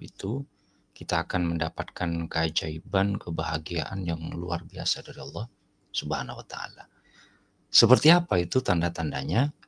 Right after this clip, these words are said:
Ayo kita bahas ya di video kali ini. Assalamualaikum warahmatullahi wabarakatuh. Bismillah, alhamdulillah, wassalatu wassalamu ala rasulillah,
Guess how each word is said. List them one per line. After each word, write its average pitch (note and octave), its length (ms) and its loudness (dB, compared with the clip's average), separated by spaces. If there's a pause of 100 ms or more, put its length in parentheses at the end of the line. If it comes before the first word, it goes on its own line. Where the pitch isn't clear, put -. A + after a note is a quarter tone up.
(400)
Ayo - 160 -4
kita - 400 -4
bahas - 400 0
ya - 160 -10
di A#1 160 -14
video C2+ 400 -8
kali C2 240 -8
ini. - 180 -14
Assalamualaikum F#2 960 6 (720)
warahmatullahi G2 1400 8
wabarakatuh. F2 1080 6 (1600)
Bismillah, A2+ 400 12
alhamdulillah, A2+ 560 12
wassalatu G#2 560 8
wassalamu G2+ 480 6
ala F#2+ 240 4
rasulillah, F#2+ 800 4